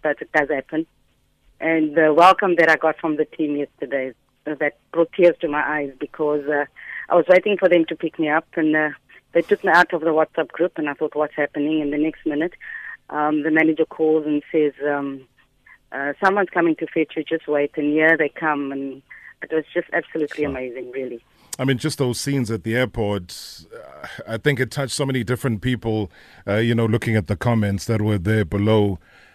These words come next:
Speaker 2: And it just shows, again, there's a, there's a certain energy, there's a certain family,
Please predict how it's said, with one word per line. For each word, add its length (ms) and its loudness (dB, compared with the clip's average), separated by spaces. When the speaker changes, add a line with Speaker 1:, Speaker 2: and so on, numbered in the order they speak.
Speaker 2:
And 140 -2
it 60 0
just 220 -4
shows, 320 2
again, 400 2
there's 280 0
a, 160 -2
there's 220 -2
a 60 -4
certain 460 -2
energy, 600 0
there's 220 -2
a 40 -6
certain 340 0
family, 580 -2